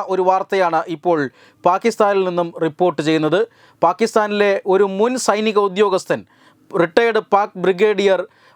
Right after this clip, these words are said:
അമീർ ഹംസ ഇപ്പോൾ അജ്ഞാതൻ്റെ വെടിയേറ്റ് കൊല്ലപ്പെട്ടിരിക്കുന്നു എന്ന വാർത്തയാണ് വരുന്നത്. അമീർ ഹംസ നേരത്തെ, ആ, പാക്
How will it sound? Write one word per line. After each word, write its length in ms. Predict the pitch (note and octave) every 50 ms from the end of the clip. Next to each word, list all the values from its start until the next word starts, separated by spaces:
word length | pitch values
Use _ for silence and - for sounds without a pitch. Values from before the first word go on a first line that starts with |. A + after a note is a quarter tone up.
| - - D#3+
അമീർ 280 | F#3+ G#3 B3 C4+ C#4 B3+ - -
ഹംസ 320 | - F#3+ F#3+ G3 F#3 - - G3 F3+ D#3 - _ _ _ _ - E3+ F3+
ഇപ്പോൾ 260 | - G#3 G3 F#3+ F#3 F3 E3 F3+ _ - D#3+
അജ്ഞാതൻ്റെ 680 | E3+ E3+ - G3 G#3+ G#3+ G#3+ F#3+ G#3 G3+ F#3+ F3+ F#3+ F#3 - E3+ C#3+
വെടിയേറ്റ് 460 | E3 E3+ E3 G#3 G#3 G#3 F#3+ - - F#3 -
കൊല്ലപ്പെട്ടിരിക്കുന്നു 720 | F3+ F3+ F#3+ G3 - F#3+ D#3 F#3+ E3+ F3+ F3 F#3 E3+ F3 F3 E3+
എന്ന 100 | E3 E3 D#3+
വാർത്തയാണ് 540 | D#3+ D#3+ D#3+ D#3 - F3 E3+ D#3+ D#3 D3+ D3+ D3+ - D#3+
വരുന്നത്. 360 | D#3 D3 D3+ D#3 D#3 D3+ F3+ G#3 A3+ _ _ - - - - D3
അമീർ 200 | D#3 F#3 G3+ G3 -
ഹംസ 320 | G3 F#3 F3+ F3+ - - G3+ G3 G3+ G#3+ - _ _ _ - _ - C#3+ D#3+
നേരത്തെ, 380 | F3 F#3 F#3+ F#3 - G3+ F#3+ F#3+ F#3+ - - _ - - - _ - D3+
ആ, 40 | D3+ D3+ D3 D3 D3+ C3+ E3+ D#3+ D3+ C#3+ - -
പാക് 220 | F3 F#3 F#3+ _